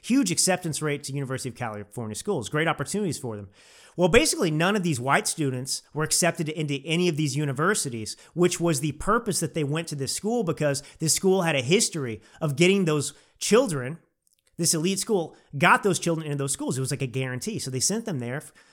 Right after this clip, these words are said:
to secure that future. Well, now they're not being admitted because of affirmative action.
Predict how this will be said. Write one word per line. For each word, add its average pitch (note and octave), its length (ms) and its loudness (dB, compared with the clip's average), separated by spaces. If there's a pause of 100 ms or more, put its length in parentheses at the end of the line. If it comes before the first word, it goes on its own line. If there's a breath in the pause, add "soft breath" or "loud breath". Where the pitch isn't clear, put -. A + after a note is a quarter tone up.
(160 soft breath)
to E3+ 100 -2
secure D#3 340 0
that C3 140 -4
future. F#3+ 440 -8 (240 soft breath)
Well, E3 160 2
now G3+ 200 2
they're F3 140 0
not E3 240 -2
being D3 160 -2
admitted B2 440 -8 (400)
because D3 340 0
of B2+ 80 -2
affirmative C3 440 -6
action. - 380 -10